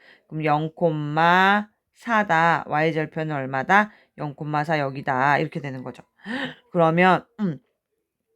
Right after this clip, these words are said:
얘가 이렇게 그래프가 내려가는 거잖아요.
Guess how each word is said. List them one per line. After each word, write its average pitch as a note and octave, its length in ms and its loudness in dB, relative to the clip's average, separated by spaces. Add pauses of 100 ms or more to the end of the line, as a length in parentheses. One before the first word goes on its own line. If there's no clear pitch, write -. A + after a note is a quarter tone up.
(640)
얘가 D3+ 460 4
이렇게 F3+ 1080 0 (260)
그래프가 D#3 840 0 (800)
내려가는 F3+ 380 4
거잖아요. D3+ 480 0